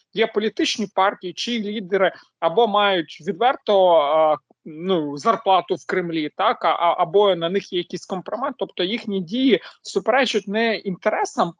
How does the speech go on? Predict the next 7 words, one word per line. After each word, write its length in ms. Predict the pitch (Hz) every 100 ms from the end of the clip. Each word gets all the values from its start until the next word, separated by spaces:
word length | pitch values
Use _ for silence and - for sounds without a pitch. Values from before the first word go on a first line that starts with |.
| _
України 600 | 196 196 170 147 214 190
чи 160 | 160 180
спільної 400 | - 202 214 175
Європи, 300 | 165 156 -
а 40 | 143
їхніх 340 | 214 - 196
країн. 380 | - - 214